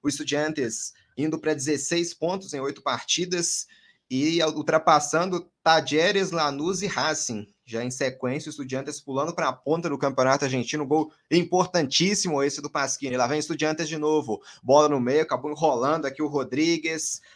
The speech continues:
a abertura lá no lado esquerdo, acabou indo o passe ruim, a bola se perde em linha lateral, a lateral favorecendo a equipe do Estudiante, do, perdão, do São Lourenço,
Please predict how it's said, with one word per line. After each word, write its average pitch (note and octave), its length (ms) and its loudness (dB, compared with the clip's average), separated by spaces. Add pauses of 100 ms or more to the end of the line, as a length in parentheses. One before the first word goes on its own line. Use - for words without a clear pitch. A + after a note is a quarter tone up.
(100)
a C3 140 4
abertura D3 480 0
lá C#3 200 4
no D#3 120 0
lado D3+ 240 0
esquerdo, D#3+ 640 -4
acabou B2+ 680 -2 (300)
indo G#3+ 260 0
o F3 60 -2
passe D#3+ 300 2
ruim, F3+ 480 -2 (300)
a C3+ 80 -2
bola B2+ 280 -2
se B2+ 140 -12
perde C3 420 -2
em B2 80 -4
linha B2+ 180 -2
lateral, B2 500 2
a B2+ 40 0
lateral B2+ 420 2
favorecendo B2 580 -2
a A#2+ 40 -2
equipe B2 580 -4 (240)
do F#3+ 320 8
Estudiante, D#3+ 800 -2
do, C3 120 -14
perdão, C3 320 0
do D3+ 140 0
São D#3 160 -2
Lourenço, D3 580 0